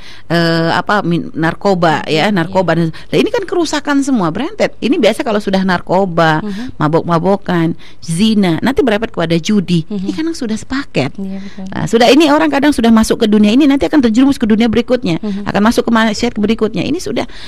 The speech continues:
Speaker 1: makanya sekarang dihindarkan. Tapi kalau coba suami pulang ke rumah tenang dan sebagainya, merasakan nyaman dengan istri, nggak akan kepikiran dia untuk memasuki dunia haram.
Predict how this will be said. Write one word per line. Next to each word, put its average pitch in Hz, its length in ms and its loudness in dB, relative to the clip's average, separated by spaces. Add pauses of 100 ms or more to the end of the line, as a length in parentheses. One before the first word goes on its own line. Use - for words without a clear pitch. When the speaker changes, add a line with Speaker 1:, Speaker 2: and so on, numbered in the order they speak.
(140)
Speaker 1:
makanya 277 400 0
sekarang 226 320 -2
dihindarkan. 233 480 0
Tapi 247 160 0
kalau 339 240 2
coba 240 240 0
suami 208 340 -2
pulang 180 380 -6
ke - 80 -10
rumah 175 240 -2
tenang 180 320 -4
dan 165 80 -2
sebagainya, 170 260 -4
merasakan 196 400 -4
nyaman 185 300 -2
dengan 160 260 -2
istri, 165 300 -4
nggak - 400 -8
akan - 220 -4
kepikiran 240 420 -4
dia 180 160 -2
untuk 185 160 -4
memasuki 180 400 -4
dunia 156 240 -2
haram. 147 240 -8